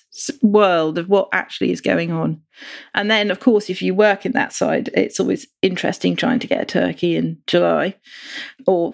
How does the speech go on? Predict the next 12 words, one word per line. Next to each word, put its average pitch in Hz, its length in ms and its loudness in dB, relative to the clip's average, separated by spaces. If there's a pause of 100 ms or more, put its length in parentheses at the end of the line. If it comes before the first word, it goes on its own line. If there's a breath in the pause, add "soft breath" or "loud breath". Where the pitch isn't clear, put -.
sprouts - 440 -4
for - 100 -6
that - 180 0
matter. - 520 0
<laughs> 254 80 4 (720 loud breath)
So, 214 540 2
you 226 140 4
know, 165 200 -6 (140)
there, 214 120 6 (100)
there's 214 180 4
all 202 220 0
the, 180 260 0